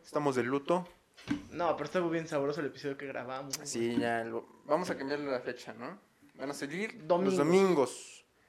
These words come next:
Speaker 1: En la mañana se chinga, ¿qué, qué hay en los domingos en la tele?
Speaker 2: En la mañana se chinga, ¿hay hoy?
Speaker 1: ¿Hay hoy en los domingos?
Speaker 2: No sé.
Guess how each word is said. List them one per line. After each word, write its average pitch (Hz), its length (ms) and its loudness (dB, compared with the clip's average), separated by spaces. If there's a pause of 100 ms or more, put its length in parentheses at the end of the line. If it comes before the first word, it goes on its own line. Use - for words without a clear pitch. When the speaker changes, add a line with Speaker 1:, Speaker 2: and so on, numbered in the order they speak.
(380)
Speaker 1:
En 127 120 -6
la 131 80 -2
mañana 156 720 -4
se 127 120 -18
chinga, 151 340 -10
¿qué, 160 180 -12
qué - 140 -12
hay 175 100 2
en 156 160 -8
los 113 100 -10
domingos 135 300 -8
en 113 80 -12
la 101 60 -14
tele? - 180 -16 (540)
Speaker 2:
En 139 180 -10
la 143 60 -4
mañana 185 280 -4
se - 140 -10
chinga, 147 880 -4 (360)
¿hay 147 200 -4
hoy? 208 320 -2 (760)
Speaker 1:
¿Hay 123 160 -10
hoy 107 220 -8
en 160 120 -12
los 127 120 -12
domingos? 113 240 -12
Speaker 2:
No 131 120 -14
sé. 160 240 -10